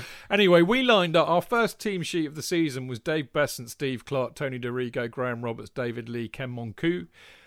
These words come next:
uh, Alan Dickens, he went straight in, Peter Nicholas, Kerry, Jukebox, uh, Kevin McAllister, rather than Kevin Wilson, who came on as a sub, and Bummers came on for Gordon Dury. Um, so, we,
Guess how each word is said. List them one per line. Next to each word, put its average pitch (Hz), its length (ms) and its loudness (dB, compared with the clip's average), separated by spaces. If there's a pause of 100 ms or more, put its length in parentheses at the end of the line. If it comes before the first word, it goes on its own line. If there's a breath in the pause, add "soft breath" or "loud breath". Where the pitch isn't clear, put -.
(160 soft breath)
uh, 135 360 0
Alan 151 260 -2
Dickens, 170 600 -2 (220)
he 147 140 -6
went 139 200 -4
straight 135 360 0
in, 131 160 -6
Peter 143 240 -2
Nicholas, 131 460 -6
Kerry, 160 560 0 (220)
Jukebox, 139 720 -2 (480 soft breath)
uh, 135 180 -2 (120)
Kevin 147 320 0
McAllister, 139 800 0 (380)
rather 147 380 2
than 127 180 -6
Kevin 131 340 -4
Wilson, 139 400 -2
who 117 100 -8
came 131 320 -6
on 123 120 -4
as 110 120 -8
a 101 60 -14
sub, 120 320 -4
and 110 160 -8
Bummers 127 320 -2
came 123 280 -8
on 117 140 -8
for - 120 -18
Gordon 120 340 -6
Dury. 117 400 -4 (460 soft breath)
Um, 196 440 2 (380 soft breath)
so, 208 220 4
we, 196 180 0